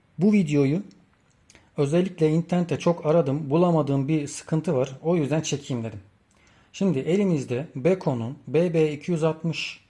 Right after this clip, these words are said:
modeli bir bulaşık makinesi var. Bu bulaşık makinesi şöyle tam ankastre bir bulaşık makinesi. Yani düğmeleri içeride. Burada düğmeler dijital olarak koyulduğu için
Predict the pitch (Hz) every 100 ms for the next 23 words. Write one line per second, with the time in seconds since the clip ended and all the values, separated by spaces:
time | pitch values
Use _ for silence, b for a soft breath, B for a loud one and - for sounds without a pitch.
0 | - 135 127 117 151 170 180 165 165 143
1 | - 131 120 110 110 104 196 190 143 -
2 | 127 - 117 - - 165 117 147 - b
3 | b - 170 131 - 123 - 143 147 127
4 | 127 - 120 - 110 - - _ b b
5 | b b 165 180 123 139 - 185 180 127
6 | 117 143 175 - - - - 127 107 104
7 | - _ - b b b b _ 202 175
8 | 160 185 - - 196 156 127 139 - -
9 | 160 - 180 131 127 127 185 180 135 120
10 | - 185